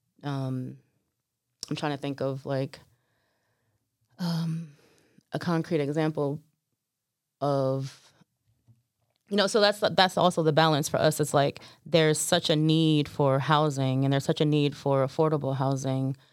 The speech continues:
um, that, like, the development and ac-, acquiring land, you know, long term, we wanna be able to, like, build housing, but then there's also,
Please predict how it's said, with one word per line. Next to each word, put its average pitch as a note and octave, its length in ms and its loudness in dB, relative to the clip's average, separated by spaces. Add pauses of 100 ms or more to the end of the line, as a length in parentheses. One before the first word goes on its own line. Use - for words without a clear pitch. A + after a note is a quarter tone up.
(420)
um, C#3 500 0
that, C#3 300 2
like, C3+ 420 0 (720)
the D3 80 0
development D3 680 2
and C#3 120 2
ac-, - 220 -2
acquiring C#3+ 580 2
land, C#3 580 2
you D3+ 60 2
know, C3+ 140 4
long D3 320 2
term, D3+ 320 2
we C3+ 80 2
wanna C3+ 260 2
be C3+ 200 -2
able C3 220 -2
to, - 160 -4 (260)
like, B2 400 -2
build C3 300 0
housing, C#3+ 580 -4
but C#3 160 -6
then C3+ 160 0
there's C3 220 -2
also, B2+ 800 -4